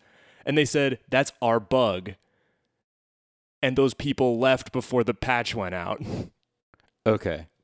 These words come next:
Speaker 2: Question. Like, Warner Brothers has outright denied that there was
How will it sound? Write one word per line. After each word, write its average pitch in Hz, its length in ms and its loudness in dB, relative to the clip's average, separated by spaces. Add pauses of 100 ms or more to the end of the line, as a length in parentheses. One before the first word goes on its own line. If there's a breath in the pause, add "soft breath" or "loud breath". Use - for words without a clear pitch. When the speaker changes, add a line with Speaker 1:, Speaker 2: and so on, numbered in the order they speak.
(200)
Speaker 2:
Question. 82 640 -4 (580)
Like, 104 200 -2
Warner 135 220 2
Brothers 113 360 0
has 87 40 -10 (140)
outright 95 400 -2
denied 80 640 -6 (160)
that 90 180 -4
there 87 120 0
was 85 180 -4